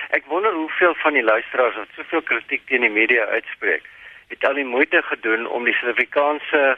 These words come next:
Persraad se perskode op die internet te gaan lees. Gaan lees hom behoorlik en kyk hoe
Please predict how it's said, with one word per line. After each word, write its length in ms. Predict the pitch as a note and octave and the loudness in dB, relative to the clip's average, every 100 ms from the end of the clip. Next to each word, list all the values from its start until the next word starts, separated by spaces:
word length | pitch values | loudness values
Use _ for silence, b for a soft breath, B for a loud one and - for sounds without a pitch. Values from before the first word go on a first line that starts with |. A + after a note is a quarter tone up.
| - | -2
Persraad 600 | - D3 C3 - A#2 A2+ - | 2 2 2 0 2 2 -2
se 100 | B2 | -2
perskode 680 | C3 B2+ - - A#2+ A#2 A2 | 0 0 -2 -2 0 2 2
op 140 | A#2+ | 0
die 100 | A2+ | 2
internet 440 | A#2 A#2+ A#2 A2 - | 2 2 0 0 0
te 80 | |
gaan 260 | A2 A2 G2 | -2 -2 0
lees. 240 | G2+ F2+ - | 0 0 -2
Gaan 220 | - B2+ | -6 -2
lees 220 | B2 F3+ | 0 0
hom 160 | - F3 | -2 -6
behoorlik 420 | C3 A#2+ C3+ C3 | -4 -2 0 -2
en 140 | B2+ A2+ | -6 -2
kyk 320 | - E3 - B B B _ _ | 2 2 0 B B B _ _
hoe 320 | B2 F3 | 2 4